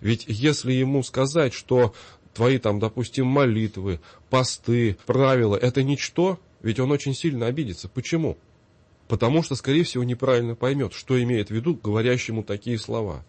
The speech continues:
Это ничто в том смысле, что это не цель. Но мы именно на уровне подсознания постоянно начинаем полагаться на то, что вот в силу того, что я вот это, вот это, вот это сделал, я чего-то заработал у Бога.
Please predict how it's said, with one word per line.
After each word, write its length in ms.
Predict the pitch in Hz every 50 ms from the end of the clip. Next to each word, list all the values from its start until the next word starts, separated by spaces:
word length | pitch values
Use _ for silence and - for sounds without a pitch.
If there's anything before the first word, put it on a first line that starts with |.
| -
Это 240 | - 143 147 - 151
ничто 400 | 147 156 147 - - - 170 156
в 60 | 135
том 220 | - - 143 139 131
смысле, 400 | - - 175 196 175 - 113 101
что 180 | - - 139
это 180 | 143 143 - 151
не 140 | 156 165 160
цель. 420 | 160 - - 127 92 80 67 - _ _ _ _ _ _ _ _ _
Но 340 | - 98 110 123 120 110 - -
мы 400 | 110 117 131 156 175 151 107 - _ _ _ _ _ -
именно 280 | 123 131 135 135 139
на 120 | 131 135 139
уровне 300 | 147 147 139 123 123 120
подсознания 840 | - - 123 - - - 131 135 131 139 131 110 98 82 78 69 - - _ -
постоянно 840 | 113 - - - 117 117 117 127 147 156 156 151 147 151 147 127 - - - - -
начинаем 680 | 107 110 120 117 - 131 117 127 143 151 135 113 98
полагаться 720 | - _ - 120 135 147 156 160 151 139 101 87 - - 98
на 160 | 101 95 92
то, 200 | - - 151 123
что 180 | - - - 98
вот 100 | 92 -
в 100 | - -
силу 340 | - - 180 175 135 104 -
того, 260 | - 87 82 82 82
что 160 | - - 107
я 180 | 107 107 113 104
вот 200 | 98 104 - -
это, 240 | 92 82 - 95
вот 180 | 90 98 95 -
это, 180 | 104 92 - 92
вот 180 | 98 101 -
это 200 | 98 - 101 95
сделал, 460 | 92 92 90 120 156 - 151 113 90
я 160 | 92 101 120 113
чего-то 400 | - - 123 123 131 - - 107
заработал 600 | 101 113 110 120 120 120 107 92 - 90 90 92
у 60 | 90
Бога. 260 | 87 90 78 71 -